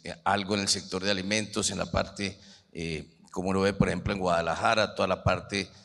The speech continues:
eh, de pantallas de televisión, eh, refrigeradores, etcétera. Ahí es donde yo creo que es la gran oportunidad de Centroamérica. Es cómo meterse dentro de esas cadenas de valor.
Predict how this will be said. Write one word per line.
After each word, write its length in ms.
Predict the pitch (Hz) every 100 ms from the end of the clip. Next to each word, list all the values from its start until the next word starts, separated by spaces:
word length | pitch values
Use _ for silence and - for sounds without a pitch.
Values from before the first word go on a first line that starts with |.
| _ -
eh, 280 | 82 80 69
de 240 | 73 80 78 _
pantallas 480 | - 85 82 92 98
de 80 | 90
televisión, 1000 | - 90 85 82 - 117 113 110 104 107 - - _
eh, 300 | - 85 80 82
refrigeradores, 640 | 90 90 90 95 107 98
etcétera. 520 | 92 - 92 98 92 - _ _ _ _ _ _ _ _
Ahí 280 | - 117 151
es 160 | 175 -
donde 460 | 170 156 110 -
yo 180 | - 113
creo 120 | 123
que 100 | 135
es 60 | 135
la 140 | 139
gran 240 | 131 131 139
oportunidad 580 | 127 104 - 87 87
de 80 | 101
Centroamérica. 840 | - 98 92 85 107 117 - - - - _ _ _ _ _ _ -
Es 240 | 110 -
cómo 1080 | - 151 156 165 165 - - - - - - _
meterse 840 | 101 104 107 107 - 175 156 -
dentro 280 | 113 92 101
de 80 | 104
esas 240 | 104 120
cadenas 380 | - 101 95 110
de 80 | 101
valor. 460 | 90 87 90 -